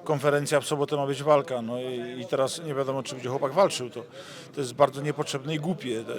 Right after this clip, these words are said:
E, tego nie, mówię, masz talent, pokazuj go w klatce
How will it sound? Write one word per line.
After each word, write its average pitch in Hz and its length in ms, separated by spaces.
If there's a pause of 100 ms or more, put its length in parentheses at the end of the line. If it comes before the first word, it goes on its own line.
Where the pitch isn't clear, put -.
(160)
E, - 20
tego 139 240
nie, 147 140 (240)
mówię, 135 300 (340)
masz 156 340
talent, 160 420
pokazuj 160 480
go 143 260
w - 120
klatce 151 680